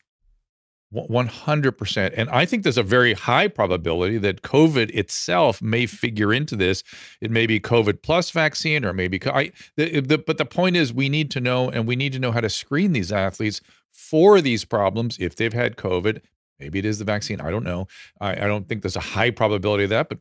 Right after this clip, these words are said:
might be that. To, to have a, what's called commotio cordis incident where, from football is exceedingly rare. As you know, it's never happened before in the N F L where somebody takes a blunt chest trauma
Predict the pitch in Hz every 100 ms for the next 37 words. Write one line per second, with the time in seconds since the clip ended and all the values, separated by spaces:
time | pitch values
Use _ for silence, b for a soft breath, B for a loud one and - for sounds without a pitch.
0 | - 98 101 107 - 104 95 104 - B
1 | B B - 156 151 156 131 113 175 190
2 | 165 143 123 - 127 110 131 131 131 135
3 | 104 - 131 120 98 - 104 92 98 85
4 | 90 101 - - 117 104 - 127 135 120
5 | 95 - - - 214 254 285 302 269 170
6 | 123 110 110 110 85 B B 127 139 156
7 | 247 - 101 135 131 135 247 139 107 117
8 | 110 104 110 107 95 147 104 95 - 120
9 | 110 92 104 - 95 98 107 - - 123
10 | 113 - 107 95 95